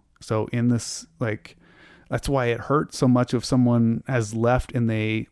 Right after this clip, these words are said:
misunderstood and they, like, thought that, you know, whatever, left the, left the gym because of a misunderstanding. Like, I'm,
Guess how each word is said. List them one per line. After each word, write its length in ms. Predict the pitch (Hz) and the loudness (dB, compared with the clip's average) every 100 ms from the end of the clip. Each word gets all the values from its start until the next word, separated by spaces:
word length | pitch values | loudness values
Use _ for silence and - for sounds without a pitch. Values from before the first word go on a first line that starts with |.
| _ | _
misunderstood 1160 | 135 131 131 - 117 113 - 127 135 117 113 131 _ _ - 139 - | -2 2 2 2 0 -2 0 4 6 4 2 -4 _ _ -20 -20 -4
and 600 | 123 113 107 107 107 - - | 0 2 2 0 -2 -6 -12
they, 340 | - 120 107 107 _ - | -4 0 0 -4 _ -6
like, 260 | 120 101 - | -4 -6 -2
thought 300 | 117 107 - | 0 0 0
that, 180 | 110 - _ - | -4 -6 _ -2
you 140 | 127 | 0
know, 120 | 107 | 0
whatever, 800 | 104 113 123 127 110 104 120 147 - | 0 0 2 2 0 0 -2 -4 -4
left 160 | 120 - | -4 -4
the, 120 | 110 117 - _ _ - | -8 -8 -20 _ _ -8
left 140 | 120 - | -6 -6
the 60 | |
gym 240 | 110 120 123 | -4 0 0
because 300 | 113 110 104 | -2 -4 -6
of 140 | 107 | -6
a 40 | 113 | -4
misunderstanding. 1000 | 113 113 107 101 - 139 156 127 113 113 - - - _ - | -2 0 -2 -4 2 4 6 4 0 -2 -8 -20 -20 _ -6
Like, 220 | 117 - _ | -6 -8 _
I'm, 380 | 120 127 131 117 | -6 0 0 0